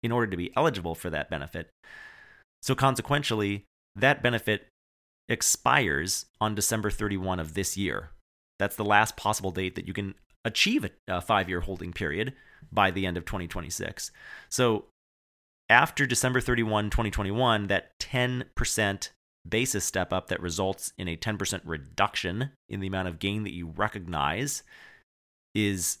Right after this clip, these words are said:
eliminated. And then finally, the third benefit, of course, is you get to eliminate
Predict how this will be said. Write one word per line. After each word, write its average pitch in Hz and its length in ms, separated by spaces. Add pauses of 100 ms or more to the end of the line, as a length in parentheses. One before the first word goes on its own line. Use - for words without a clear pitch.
(100)
eliminated. 85 640 (880)
And 123 80
then 127 80
finally, 135 300
the 110 100
third 143 180
benefit, 107 280
of 92 80
course, - 460 (140)
is 95 440 (120)
you 101 120
get 101 140
to 95 100
eliminate 113 480